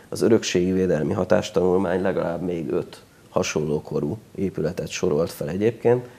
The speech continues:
Aztán, amikor én az utcaképet megnéztem, természetesen ugye először interneten,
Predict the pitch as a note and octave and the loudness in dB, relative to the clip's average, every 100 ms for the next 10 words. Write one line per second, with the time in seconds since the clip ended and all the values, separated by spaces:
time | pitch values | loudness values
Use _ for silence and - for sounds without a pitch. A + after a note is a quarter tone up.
0 | - - - - G2 G2 G2+ - F#2+ G2 | -20 -8 -4 2 4 4 4 4 6 6
1 | G2 G#2 - - - F2+ - F#2+ - - | 4 0 -2 -2 -2 -4 -4 -6 -6 -4
2 | D#2+ D2 - - G#2 A#2+ G2 D#2 D2+ - | -2 -2 -2 -2 0 0 0 -2 -4 -6
3 | - - - D2+ C#2 C#2 C2+ - - G2+ | -6 -6 -6 -6 -4 -4 -4 -6 -4 -2
4 | A2 B2 A#2+ A2+ A2 | 4 4 4 2 0